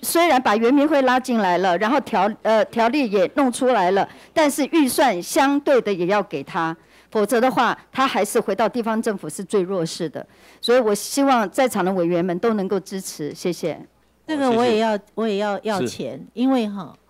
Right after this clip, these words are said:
Speaker 2: 我们那个美浓有一个那个龙渡钟家火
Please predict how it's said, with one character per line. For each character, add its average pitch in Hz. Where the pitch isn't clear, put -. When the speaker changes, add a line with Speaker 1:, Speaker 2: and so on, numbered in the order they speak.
Speaker 2:
我 208
们 226
那 277
个 269
美 202
浓 170
有 165
一 185
个 170
那 196
个 175
龙 180
渡 202
钟 208
家 196
火 185